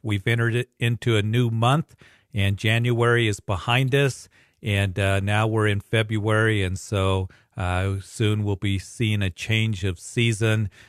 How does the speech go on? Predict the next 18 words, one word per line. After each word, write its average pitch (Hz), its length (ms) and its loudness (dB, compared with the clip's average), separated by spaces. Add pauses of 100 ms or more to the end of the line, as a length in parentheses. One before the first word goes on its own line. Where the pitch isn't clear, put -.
(140)
as 98 200 -2
the 107 100 0
days 107 400 2
are 101 80 -4
getting 107 340 -2
longer, 107 720 0
and 90 300 -2 (380)
always 123 280 -2
glad, 104 560 0 (100)
uh, 101 220 -6
to - 60 -16
kinda 107 280 -4
get 104 220 -4
January 101 560 -2
behind 98 480 -4
us, 98 300 -4
and, 85 240 -6 (340)
uh, 90 400 -6